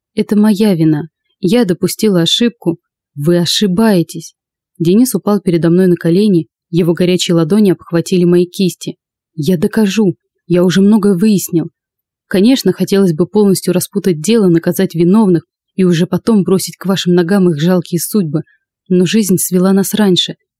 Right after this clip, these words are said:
Это не ваша вина. Вас подставили». Я смотрела в стену, не видя перед собой ничего. По спине словно протекали волны страха и боли, желудок скрутило. Как это возможно?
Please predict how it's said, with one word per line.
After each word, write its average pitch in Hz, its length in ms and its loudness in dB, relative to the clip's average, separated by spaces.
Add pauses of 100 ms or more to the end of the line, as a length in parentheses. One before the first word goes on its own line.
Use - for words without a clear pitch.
(140)
Это 196 240 0
не 196 140 4
ваша 202 360 0
вина. 185 340 2 (260)
Вас 214 320 -2
подставили». 170 840 -2 (880)
Я 202 140 2
смотрела 185 460 0
в - 60 -12
стену, 202 440 0 (300)
не 180 180 2
видя 247 220 0
перед 190 220 -2
собой 196 280 -2
ничего. 190 640 -2 (400)
По 185 80 -2
спине 220 320 0
словно 214 340 0
протекали 190 520 -2
волны 170 320 0
страха 190 440 -4
и 170 60 2
боли, 165 400 0 (280)
желудок 180 460 -2
скрутило. 185 600 -4 (540)
Как 240 260 -2
это 190 140 -2
возможно? 185 680 -2